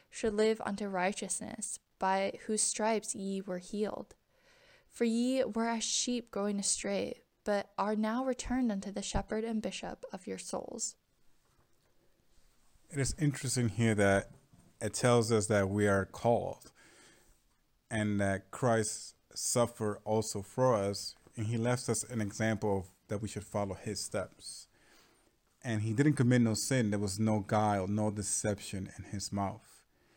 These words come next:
Speaker 2: And when he was treated, especially upon the cross, you know, he was reviled and he reviled not again. And he suffered and he threatened not. So he was beaten.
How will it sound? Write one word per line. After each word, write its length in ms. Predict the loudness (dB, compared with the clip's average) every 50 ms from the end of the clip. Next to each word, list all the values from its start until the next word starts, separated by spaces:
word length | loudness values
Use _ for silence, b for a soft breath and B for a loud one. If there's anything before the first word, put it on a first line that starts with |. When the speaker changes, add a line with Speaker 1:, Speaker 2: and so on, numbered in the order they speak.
| b b b b b b b b
Speaker 2:
And 200 | -4 0 0 2
when 80 | 2 2
he 180 | 2 2 2
was 480 | 4 4 2 2 0 -2 -4 -6 -8 -12 _ _ _ _ _ _ _ _ _ _ _ _ _ _ _ _ _ _ _ _ _ _
treated, 520 | -10 -4 -2 -2 0 2 2 0 0 -2 -8 -14 _ _ _ _ _ _ _ _ _ _ _ _ _ _ _
especially 480 | -20 -4 0 0 0 0 -2 -4 -6 -6
upon 240 | -4 -2 -4 -4
the 80 | -4 -6
cross, 600 | -8 -4 -2 0 0 0 0 -4 -10 -16 -20 -20 _ b b b b b b b b b b b b _ _ _ _ _ _ _ _ _ _ _
you 80 | -8 -6
know, 60 | -6
he 80 | -4
was 160 | -6 -6 -4 -4
reviled 640 | -4 -2 2 4 4 6 6 4 4 2 0 -2
and 180 | -6 -8 -6 -2
he 140 | -2 -2 0
reviled 440 | 0 -2 0 2 2 4 4 4 2
not 180 | 2 0 0
again. 540 | -4 -4 -2 -2 0 0 -2 -4 -8 -10 -14 _ _ _ _ _ _ _ _ _ -10
And 160 | -8 -6 -6
he 100 | -4 -4
suffered 560 | -4 -4 -6 -2 0 0 0 0 -2 -2 -2
and 80 | 0 -2
he 140 | -2 -4 -4
threatened 340 | -2 -2 -2 -2 0 0 0
not. 220 | 0 0 -2 -2
So 100 | -4 -4
he 140 | -2 -2 -2
was 180 | -2 -2 -4
beaten. 520 | -2 0 0 0 0 -2 -8 -10 -10 -10